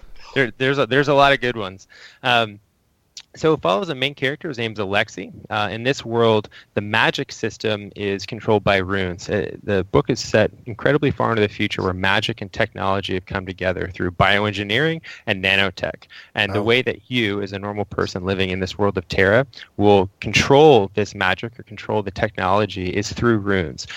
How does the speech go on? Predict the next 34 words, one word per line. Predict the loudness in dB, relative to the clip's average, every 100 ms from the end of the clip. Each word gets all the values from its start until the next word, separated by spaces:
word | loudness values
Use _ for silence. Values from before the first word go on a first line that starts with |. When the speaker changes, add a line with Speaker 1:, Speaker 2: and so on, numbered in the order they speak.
| -10 0
Speaker 1:
Uh, | 2
most | 6 4 4
people | 2 2
have | 2 -2
to | -4
spend | -6 -4 -2 -2 -6 -10
many, | -4 -4
many | -2 -2 -4
years, | -4 0 2 2 -2 -12 -8 -4
uh, | 0
really | 0 0
dedicate | 0 -2 -6
their | -2 4
lifetime | 4 4 0 -2
to | -4
be | -4 -2
able | 0
to | -2
master | 0 0 -2 -8
this | -8
technique. | -8 -12 -10 -14 -14 -18 -18 -4
Um, | 0 0 -4 _ _ _ _
but | 4 6 4 0 -10
this | -10 -6
young, | -4 -4 -8 -16
young | -8 -8 -4
man | -2 -2
named | -4 -4
Alexei | -2 -2 -4 -8
is | -10
born | -6 -2 2 2
with | 0 -4
a |
rune | -2 -2 -2 -4